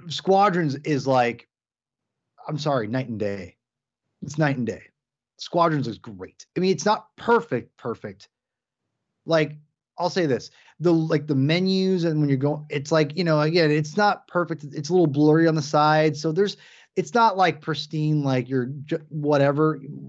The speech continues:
you know, I'm not trying to act like up, you know, upsell or whatever, but when you're immersed, when you actually are s-,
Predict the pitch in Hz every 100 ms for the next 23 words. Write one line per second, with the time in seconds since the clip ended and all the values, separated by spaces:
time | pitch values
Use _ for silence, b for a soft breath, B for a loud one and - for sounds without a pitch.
0 | - - 160 156 180 165 170 147 - 135
1 | 135 135 139 139 135 - 131 117 131 127
2 | 139 120 113 120 123 110 95 - b b
3 | b 160 135 160 151 - _ _ _ _
4 | _ _ _ _ - 156 160 208 240 190
5 | 156 135 135 160 - - _ _ _ _
6 | 113 135 175 208 185 - 147 -